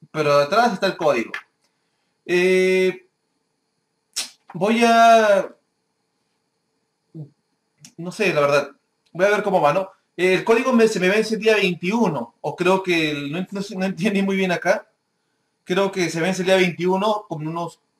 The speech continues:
tres días, o creo que recién se podrá canjear en tres días, pero no sé. Pero bueno, ¿qué es lo que tienen que hacer si quieres el Max Payne uno? Ojo, esto es, este, un código la cual vas a tener que descargar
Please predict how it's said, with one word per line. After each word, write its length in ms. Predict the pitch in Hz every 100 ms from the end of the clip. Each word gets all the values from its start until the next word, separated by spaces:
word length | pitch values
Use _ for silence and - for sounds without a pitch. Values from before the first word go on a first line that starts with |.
| _ _
tres 260 | 165 160
días, 400 | 170 170 151 156 -
o 240 | 135 131
creo 180 | 160 165
que 80 | 165
recién 380 | 139 139 202 208
se 100 | 175
podrá 300 | 147 151 160
canjear 240 | 156 156
en 60 | 151
tres 120 | 147
días, 220 | 156 160
pero 100 | 147
no 80 | 196
sé. 220 | 202 123 _ _ _ _ _
Pero 100 | 214
bueno, 280 | 233 - -
¿qué 80 | 262
es 40 |
lo 60 | 277
que 60 |
tienen 180 | 247 247
que 80 | 214
hacer 240 | - 139
si 100 | 151
quieres 280 | - 214 214
el 80 | 196
Max 200 | 202 202
Payne 180 | 190 180
uno? 180 | 160 139
Ojo, 380 | 220 226 - -
esto 360 | 196 202 226 226
es, 120 | 220
este, 440 | 190 196 185 180 175
un 260 | 170 208
código 340 | 202 226 220 202
la 140 | 180
cual 160 | 185 185
vas 80 |
a 60 | 185
tener 200 | 175 180
que 120 | 180
descargar 520 | 185 - 190 185 185